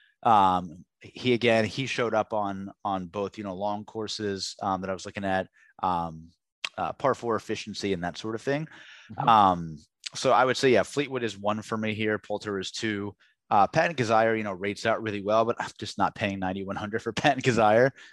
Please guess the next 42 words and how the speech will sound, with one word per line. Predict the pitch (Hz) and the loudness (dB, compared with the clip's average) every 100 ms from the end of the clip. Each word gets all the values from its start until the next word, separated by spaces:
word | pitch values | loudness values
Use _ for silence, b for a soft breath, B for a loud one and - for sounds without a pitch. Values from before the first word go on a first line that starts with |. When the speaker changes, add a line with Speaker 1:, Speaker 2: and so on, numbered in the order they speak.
| B | B
Speaker 1:
Um, | 113 101 92 90 | 4 6 6 2
he | 85 110 | -4 -6
came | 117 | -4
back | 101 104 - | 0 0 0
to | |
earth | 95 101 95 | -8 -10 -2
last | 95 95 - | 0 0 -4
week | 113 113 | -10 -10
with | |
the | - | -8
miscut. | 113 113 - 127 135 - _ _ - | -8 -4 4 4 4 0 _ _ 0
Um, | 104 98 90 87 82 80 - | 2 4 0 -4 -12 -8 -2
and | 151 | 2
then | 143 | 4
Higgo, | 214 180 143 | 4 2 2
yeah, | 135 | 2
look, | 120 95 | 2 -2
I | |
mean, | 98 101 95 | -6 -8 -6
exceptional | 113 - 127 - 123 | -4 -2 -2 -2 -6
ball | 107 110 | -2 -4
striker, | - 117 107 117 104 | -4 -6 -6 -2 -2
obviously | 101 95 101 | -2 -6 -12
played | - 107 - | -6 -6 -6
pretty | 120 | -10
well | 107 107 107 | -4 -2 0
at, | 110 _ b b | -2 _ b b
uh, | 98 95 | 0 0
Kiawah, | - 120 110 110 113 113 _ | -4 -8 -6 -2 -2 -4 _
uh, | 101 | -6
barring | 87 101 101 101 98 98 | -4 -4 -4 -4 -6 -12
one | 95 98 | -14 -6
bad | 101 98 | -4 -4
round. | 92 95 104 143 156 B B B | -4 -8 -8 -10 -14 B B B
Um, | 107 101 90 85 80 - | 2 4 4 2 -4 -6
I | 120 | -4
just, | 107 107 - - _ _ | -2 -6 -8 -16 _ _
yeah, | 113 65 58 | -2 -2 -2
it, | 95 - | -6 -6
it's | - - | -6 -6
just | 104 - | -10 -8
a | 90 85 | -6 -6